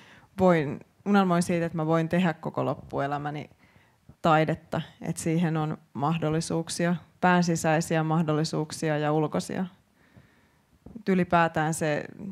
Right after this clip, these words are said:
taiteen tekeminen työkseen edelleen ehkä silleen, ö, tuntuu niin,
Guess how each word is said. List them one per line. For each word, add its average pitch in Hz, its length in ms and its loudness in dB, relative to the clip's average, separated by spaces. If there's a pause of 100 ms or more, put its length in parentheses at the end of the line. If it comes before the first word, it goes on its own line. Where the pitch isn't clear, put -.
taiteen 165 500 -2 (540)
tekeminen 175 480 2
työkseen 165 480 0
edelleen 160 380 0
ehkä 160 220 -6
silleen, 147 500 -4 (800)
ö, - 140 -8 (420)
tuntuu 175 420 0
niin, 170 640 -4